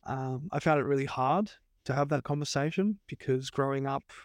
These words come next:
you know, I perceived him to be quite, um, stoic and closed off emotionally. So, you know,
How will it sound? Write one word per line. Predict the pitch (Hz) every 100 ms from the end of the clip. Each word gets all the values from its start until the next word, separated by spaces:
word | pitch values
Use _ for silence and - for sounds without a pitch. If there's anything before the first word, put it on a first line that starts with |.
| _ _ -
you | 131
know, |
I | 131
perceived | 131 127 - 135 131
him | 131 127
to | 131
be | 131 131
quite, | 127 - 135 131 127 _ _ _ _ _ _ _ _ -
um, | 123 123 131 - _ _ _ _
stoic | - - 151 208 - _ _ -
and | 101
closed | - 135 135
off | 143 185 -
emotionally. | 143 135 156 - 180 196
So, | 185 - 131 131 - - - _ _
you | 127
know, | 127